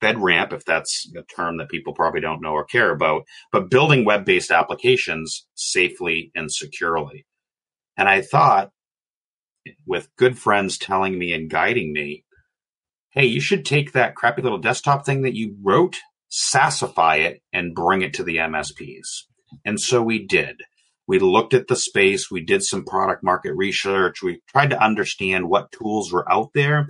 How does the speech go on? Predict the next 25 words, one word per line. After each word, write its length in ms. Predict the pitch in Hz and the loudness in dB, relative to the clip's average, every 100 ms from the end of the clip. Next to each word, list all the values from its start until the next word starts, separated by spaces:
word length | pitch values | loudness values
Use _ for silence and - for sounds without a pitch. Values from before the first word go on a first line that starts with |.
| - - - - | -6 -20 -20 -8
And 100 | 196 | 2
we 120 | 190 | 2
found 360 | - 139 190 208 | 4 4 4 2
a 60 | |
gap 540 | - 87 90 85 80 82 | -2 0 4 4 2 -4
in 60 | |
a 100 | 76 | -2
lot 320 | 78 82 92 113 | 0 4 4 4
of 180 | 104 | 0
the 300 | 95 90 80 _ _ _ - 85 85 | 2 2 0 _ _ _ -20 -20 -6
governance, 580 | - 92 98 98 92 - | 0 2 4 2 0 -2
risk, 380 | 80 87 85 - | 0 2 0 -6
and 140 | 78 | -8
compliance 640 | - 76 - 80 90 107 - | -6 -6 -2 0 0 -2 -6
tools, 560 | - 123 147 - - - | -2 -2 -2 -10 -12 -2
or 160 | 87 80 | 0 2
the 180 | 78 - 82 | 2 0 -10
G 240 | 80 80 | -4 0
R 140 | 80 76 | 0 0
C 260 | - 104 | -2 -4
tools. 580 | 123 143 87 90 - - _ - - _ _ - | -2 -2 0 -2 -6 -12 _ -20 -20 _ _ -4
And 100 | 98 | 0
that 160 | 113 | 2
gap 280 | 117 120 143 | 2 0 0
was 500 | 82 78 80 - - | 0 2 0 -4 -12